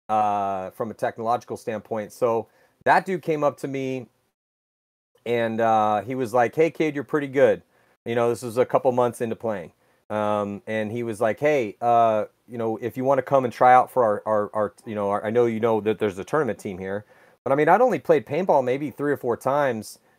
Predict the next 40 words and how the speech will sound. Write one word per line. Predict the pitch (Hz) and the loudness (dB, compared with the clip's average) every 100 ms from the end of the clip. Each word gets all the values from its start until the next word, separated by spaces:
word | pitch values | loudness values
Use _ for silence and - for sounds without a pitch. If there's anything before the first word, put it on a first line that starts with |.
| - | -6
before | 120 139 127 127 123 110 | -4 2 8 10 8 6
Barry | 98 127 131 123 | 2 6 8 6
was | 117 | 2
like, | 107 113 - | 2 0 0
"Hey, | 127 | -2
come | 107 135 123 | -2 -4 -4
and | 110 | -6
try | - 127 | 0 2
out | 113 - | 2 0
for | 110 | -4
our | 92 | -2
pro | 135 156 | -2 -2
team." | - 80 _ _ _ _ _ - | -6 -16 _ _ _ _ _ -6
Um, | 120 117 113 107 104 101 _ _ _ _ _ _ | -2 0 -2 -4 -10 -14 _ _ _ _ _ _
so | - 135 | -2 4
that | 135 | 4
was | 143 139 113 - - _ - - _ | 4 0 -6 -16 -20 _ -20 -20 _
a | 113 | -6
blessed, | 95 113 120 - - _ | -2 0 0 -2 -14 _
uh, | 117 113 110 107 101 - _ _ _ _ _ _ | -4 -2 -2 -2 -4 -8 _ _ _ _ _ _
confluence | 143 120 127 127 117 | -8 -6 -2 -2 0
of | 123 110 | -2 -2
it, | 110 | -4
of, | - 110 98 | -2 -2 0
um, | 107 104 98 92 - _ | 0 0 -2 -10 -18 _
<laughs> | - 107 | -20 -10
you | 117 | -4
know, | 104 | -2
of, | 104 101 | -4 -4
of | 104 | -6
being | 95 113 | -4 -4
in | 113 | -2
the | 107 | 0
right | 107 | 0
pla-, | - 113 95 | 0 -4 -6
place | - 117 110 | -4 -4 -4
at | 113 | -8
the | 107 | -2
right | 107 101 | -2 -2
time | 123 123 120 104 | 0 0 0 -4